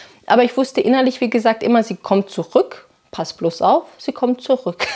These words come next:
<laughs> Aber nicht pass bloß auf von wegen, <laughs> sondern pass gut auf dich selbst auf, weil Trauer hat eben, wie ich gesagt habe, sehr viele Formen und sehr viele Farben und sehr viele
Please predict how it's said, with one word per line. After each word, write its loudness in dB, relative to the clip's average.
<laughs> -2
Aber 6
nicht 4
pass 0
bloß 2
auf 4
von 0
wegen, 4
<laughs> 4
sondern 2
pass 0
gut 2
auf 0
dich -4
selbst -2
auf, -10
weil -2
Trauer 2
hat -6
eben, 0
wie -2
ich -10
gesagt 0
habe, -2
sehr -2
viele -4
Formen 2
und 0
sehr 0
viele -6
Farben 0
und -6
sehr 0
viele 0